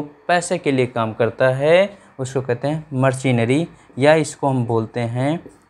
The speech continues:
भाड़े का सैनिक, यानी कि जो भाड़े के लोग होते हैं,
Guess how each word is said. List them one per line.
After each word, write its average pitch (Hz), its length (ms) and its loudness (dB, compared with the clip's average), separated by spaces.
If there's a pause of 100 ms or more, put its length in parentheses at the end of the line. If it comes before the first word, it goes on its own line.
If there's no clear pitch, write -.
(140)
भाड़े 117 540 2
का 117 420 2 (420)
सैनिक, 113 580 -2 (1300)
यानी 123 260 4
कि 151 140 -2
जो 147 160 2
भाड़े 147 400 2
के 165 120 -2
लोग 139 240 2
होते 123 320 -4
हैं, 143 380 -2